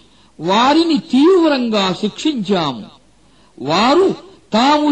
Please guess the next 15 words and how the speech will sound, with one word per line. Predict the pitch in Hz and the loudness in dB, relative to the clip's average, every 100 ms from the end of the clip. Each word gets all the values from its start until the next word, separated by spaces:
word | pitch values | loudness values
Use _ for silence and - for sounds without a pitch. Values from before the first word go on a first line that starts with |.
| - | 0
చేసిన | 247 302 311 294 233 | 0 2 0 -2 -2
కర్మలను | - 190 254 277 226 185 202 254 | -4 -4 0 0 0 0 -2 0
రుచి | 226 - 392 | 0 0 0
చూశారు. | 339 269 202 185 147 110 - _ _ _ _ _ - | 2 0 0 -2 -4 -8 -16 _ _ _ _ _ -8
వారి | 170 233 254 247 | -2 0 2 0
పర్యవసానం | - 196 269 330 262 220 208 180 170 190 247 - _ - | -2 -2 0 0 -2 -2 -2 -2 -2 -6 -8 -14 _ -8
అంతా | 175 262 247 233 185 220 | -4 -4 -2 -2 0 -2
నష్టమే. | 160 151 - 233 262 320 240 113 - _ _ _ _ _ - | -4 -10 -6 -4 0 0 -2 -6 -16 _ _ _ _ _ -6
అల్లాహ్ | 180 247 285 214 202 262 - - - _ | -4 -2 0 2 2 0 -4 -18 -20 _
పరలోకంలో | 180 262 359 339 277 277 240 208 180 196 254 - - - | -2 0 2 4 2 2 0 2 2 2 -2 -8 -20 -12
వారి | 139 196 254 285 254 | -4 0 2 2 0
కొరకు | 196 202 269 277 202 240 - _ - | 0 -2 -2 -4 -6 -6 -10 _ -8
కఠిన | 196 214 320 330 | -6 0 0 0
శిక్షను | 247 - 247 - 294 269 185 - - _ | -4 -4 -10 -4 -2 -2 -4 -8 -20 _
సిద్ధపరచి | - 254 214 339 277 254 226 | -8 -4 0 0 0 -4 -4